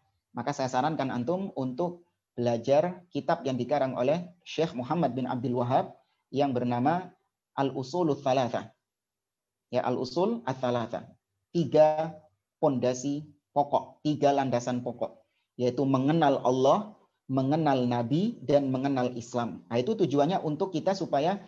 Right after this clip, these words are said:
mempersiapkan diri menghadapi pertanyaan mungkar dan nakir.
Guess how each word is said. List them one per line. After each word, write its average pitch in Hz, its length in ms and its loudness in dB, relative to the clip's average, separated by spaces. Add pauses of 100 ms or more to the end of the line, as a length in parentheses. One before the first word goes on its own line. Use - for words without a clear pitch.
(180)
mempersiapkan 156 720 -2
diri 165 240 0
menghadapi 147 560 0
pertanyaan 131 480 -4
mungkar 123 320 -2
dan 107 160 -8
nakir. 104 320 -10